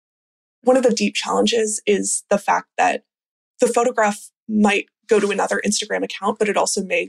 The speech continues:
leave Instagram and end up on, like, some random image website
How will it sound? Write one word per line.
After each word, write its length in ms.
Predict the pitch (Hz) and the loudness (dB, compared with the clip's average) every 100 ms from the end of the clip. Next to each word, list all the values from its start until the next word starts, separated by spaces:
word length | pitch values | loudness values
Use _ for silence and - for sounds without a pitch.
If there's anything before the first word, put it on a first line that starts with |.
| 190 | -8
leave 220 | 185 - - | -10 -8 -6
Instagram 460 | 208 - - - - | -4 -4 -4 -4 -4
and 80 | |
end 180 | 214 208 | -2 0
up 140 | 196 - | -2 -2
on, 340 | 190 180 180 196 _ _ _ _ 214 | -4 -4 -8 -12 _ _ _ _ 0
like, 300 | 185 - - _ _ _ | 0 0 -6 _ _ _
some 300 | - 208 202 | -2 0 0
random 280 | 208 233 247 | 0 0 0
image 280 | 285 226 - | 0 0 -4
website 420 | - - - | -6 -4 -6